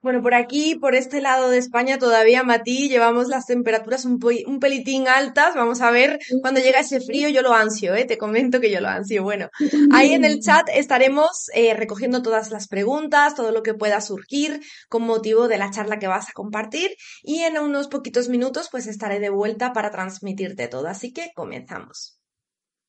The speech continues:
Speaker 2: Perfecto, muchísimas gracias. Un gran saludo a todos los que nos estáis viendo hoy. Ah, y hoy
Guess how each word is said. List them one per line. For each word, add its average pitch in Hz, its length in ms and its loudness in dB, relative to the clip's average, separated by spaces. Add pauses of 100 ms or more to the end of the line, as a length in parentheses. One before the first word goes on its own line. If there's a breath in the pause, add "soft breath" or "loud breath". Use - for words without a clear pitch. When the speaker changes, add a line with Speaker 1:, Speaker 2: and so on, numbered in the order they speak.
(760)
Speaker 2:
Perfecto, 226 640 -4
muchísimas 240 640 2
gracias. 247 680 -2
Un 262 280 4
gran 269 300 0
saludo 247 380 2
a 247 80 -2
todos 247 240 2
los 247 160 -2
que 214 320 -6
nos 214 200 -4
estáis 214 460 -2
viendo 208 320 2
hoy. 240 240 0 (960 loud breath)
Ah, 294 300 -4
y 330 180 6
hoy 370 140 0